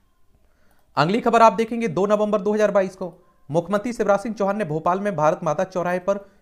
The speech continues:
लाडली लक्ष्मी पथ का लोकार्पण किया है। और इसके साथ ही उन्होंने कहा है कि भोपाल में भारत माता चौराहे से पॉलिटेक्निकल,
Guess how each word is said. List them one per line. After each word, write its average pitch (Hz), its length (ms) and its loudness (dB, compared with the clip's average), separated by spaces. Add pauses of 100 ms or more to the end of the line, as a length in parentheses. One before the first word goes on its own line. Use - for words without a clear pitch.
(120)
लाडली 151 400 4
लक्ष्मी 196 360 -4
पथ - 220 -6
का - 220 -6 (280)
लोकार्पण 156 480 0
किया 120 260 -6
है। 135 140 -10 (840)
और 151 380 10
इसके 185 200 -2
साथ 202 260 4
ही 208 40 -4
उन्होंने 196 280 -2
कहा 190 140 0
है 196 60 0
कि 185 100 -10
भोपाल 156 360 2
में 190 120 -4
भारत 160 260 0
माता 156 240 -2
चौराहे 156 380 -2
से 180 140 -12
पॉलिटेक्निकल, 165 800 -4